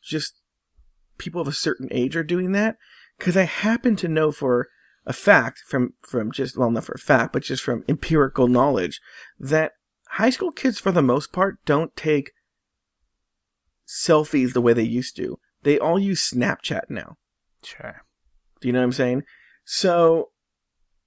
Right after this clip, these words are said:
Speaker 1: that could be the thing now where the apps are now already designed for that to be less of a problem.
Speaker 2: Sure.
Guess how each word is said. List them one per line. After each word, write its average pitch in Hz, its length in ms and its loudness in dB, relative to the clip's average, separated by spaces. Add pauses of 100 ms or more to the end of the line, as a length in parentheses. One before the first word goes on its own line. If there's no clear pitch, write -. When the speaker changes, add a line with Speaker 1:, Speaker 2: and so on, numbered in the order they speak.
Speaker 1:
that 156 420 0
could 190 140 -4
be 180 100 -2
the 160 100 2
thing 143 240 2
now 131 160 2
where 120 300 2 (140)
the 139 180 -2
apps 135 260 -2
are 131 120 0
now 123 240 0
already 117 240 -2
designed 123 540 -2
for 123 240 -2 (500)
that 143 200 -2
to 147 80 -4
be 135 120 2
less 123 260 0
of - 80 -8
a 117 60 -8
problem. - 480 -8 (540)
Speaker 2:
Sure. - 440 -14